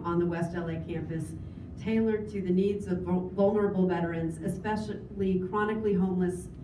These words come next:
severely disabled, aging veterans with disabilities, and female veterans with dependents. Optimizing formerly leased properties,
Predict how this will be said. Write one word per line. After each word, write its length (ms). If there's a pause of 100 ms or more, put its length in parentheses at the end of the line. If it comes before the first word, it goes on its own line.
(280)
severely 520
disabled, 720 (500)
aging 420
veterans 460
with 180
disabilities, 800 (160)
and 260
female 340
veterans 440
with 180
dependents. 680 (1600)
Optimizing 920
formerly 520
leased 440
properties, 680